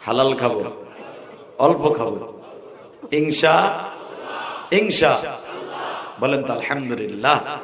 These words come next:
পাঁচই জানুয়ারি কালামপুর হাফিজিয়া মাদ্রাসা এতিমখানার উদ্যোগে হাফেজ ছাত্রদের পাগড়ি প্রদান উপলক্ষে আজকের মাহফিলের সম্মানিত সভাপতি, আমার অত্যন্ত প্রিয় মানুষ, আমার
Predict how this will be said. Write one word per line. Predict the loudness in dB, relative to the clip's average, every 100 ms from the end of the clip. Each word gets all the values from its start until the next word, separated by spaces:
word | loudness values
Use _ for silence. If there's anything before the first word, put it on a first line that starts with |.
| -12 -14 -14 -14 -14 -14 -14 -14 -14 -16 -20 -20 -8 6
পাঁচই | 8 8 4 2
জানুয়ারি | 2 0 0 0 -2 -6 -12 -18 -20 _ _ _
কালামপুর | 2 6 4 4 2 2
হাফিজিয়া | 2 2 2 2
মাদ্রাসা | 4 2 2 2 2
এতিমখানার | 0 -2 -2 -2 -2 -2
উদ্যোগে | -2 -2 2 0 0 -6 -14 -18 -20 _ _
হাফেজ | 8 8 6 2
ছাত্রদের | 4 2 2 0 0 0
পাগড়ি | 0 0 0 -2
প্রদান | -2 -2 -2
উপলক্ষে | -2 -2 -4 -4 -6 -6 -10 -20 -20 -20 _ -2
আজকের | 2 2 2 4
মাহফিলের | 4 2 0 0
সম্মানিত | 0 -2 -2 -4 -4 -6
সভাপতি, | -4 0 4 4 2 -2 -6 -10 -14 -20 _ _ _
আমার | -4 4 6
অত্যন্ত | 6 4 0 2
প্রিয় | -2 0 0 2
মানুষ, | 0 -2 -4 -4 -6 -10 -16 -20 _ _ _ _ _ _
আমার | -2 2 4